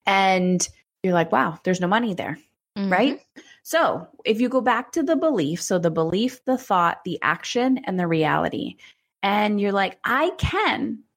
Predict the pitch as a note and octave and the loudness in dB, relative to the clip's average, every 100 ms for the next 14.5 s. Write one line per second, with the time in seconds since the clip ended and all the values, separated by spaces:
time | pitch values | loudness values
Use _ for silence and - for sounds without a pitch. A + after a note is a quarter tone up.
0 | - C#4+ D#4 - C4+ F4+ E4 C4+ G4+ - | -4 -2 -2 -2 0 0 0 2 0 0
1 | - - - - - A#3 D#4+ D#4+ C#4+ C4 | -6 -8 -10 -8 -2 0 2 2 4 2
2 | C4 A3+ A3 - - _ _ - B3 A#3 | 2 0 0 -8 -14 _ _ -4 -2 0
3 | A3+ A3+ C#4+ C#4+ B2 F2 F#2+ - B3 D#4 | -2 0 2 2 0 -2 -2 0 0 2
4 | D#4 B3 A#3+ - G3 F#3 A3+ C4 C4+ B3+ | 2 0 -2 -8 -6 -2 0 2 2 2
5 | C#4 A#3+ D3 C3 - F#3+ G3 G#3+ A#3 F#3 | 2 2 0 -4 -6 -4 -2 0 2 0
6 | D3 C3 D3 E3 - - _ - F#3+ F3+ | 0 -4 -4 -6 -8 -10 _ -6 0 2
7 | F#3 F3+ F3+ D3+ D3 B2+ C3 D3+ C#3+ - | 2 0 0 0 0 2 2 2 2 -2
8 | E2 - - E3 - E3 D#3+ C#3 D#3+ C3+ | -4 -10 -6 -4 -4 -4 0 2 2 0
9 | - C3+ C3+ E3+ - B3+ G#3 - - D#3+ | 0 0 -2 -2 0 0 0 -6 -8 -4
10 | D3 - G#3 E3+ - - _ _ F#3 F#3+ | -4 0 2 2 -2 -12 _ _ -2 2
11 | A3+ A#3 G4 - - - F3+ E3 G3+ F#3+ | 4 4 4 4 0 -6 -6 -8 -10 -4
12 | G3 G3 A#3+ C#4 C4+ A3+ A3 G#3 - E3+ | 0 2 2 0 0 0 2 0 2 0
13 | E3+ D3 F3+ F3+ E3+ D#3+ A#3 A3+ G3 F#3+ | 2 2 2 2 0 0 0 2 2 2
14 | G#3+ G3 C3 D#3+ A3 | 0 2 2 2 -2